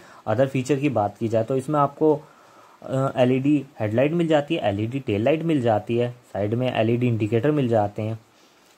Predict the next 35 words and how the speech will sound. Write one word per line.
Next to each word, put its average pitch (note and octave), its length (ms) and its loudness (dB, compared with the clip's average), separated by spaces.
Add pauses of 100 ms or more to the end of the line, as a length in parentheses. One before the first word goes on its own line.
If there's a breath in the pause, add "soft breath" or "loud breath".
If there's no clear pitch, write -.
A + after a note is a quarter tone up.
वहीं C#3 140 2
पे F3 80 4
अगर F3+ 140 4
इसके F3 220 -4 (200)
exhaust C3 320 -2
की D#3+ 80 -2
बात C3 260 2
की A#2 80 -6
जाए A#2 140 2
तो C3+ 80 -4
अंडरबेली B2+ 480 0
मिलता D3 280 0
है C3 40 4
आपको, C3 180 -2
बाहर A2+ 200 0
की B2 80 -6
side B2 200 -4
में B2+ 60 -2
इसका B2 200 -2
exhaust A#2+ 320 -2
नहीं C3+ 140 -2
मिलेगा A#2+ 300 2
आपको। A#2+ 320 -2 (220)
टू D3 80 2
हंड्रेड C#3 340 2
एनएस A#2+ 320 -4
pulsar A2+ 360 0
में D3+ 140 2
भी D3 80 2
आपको C#3 280 0
अंडरबेली B2 640 0
exhaust B2+ 440 -2
मिलने A#2 240 -2
वाला A#2 220 2
है। A2+ 140 -4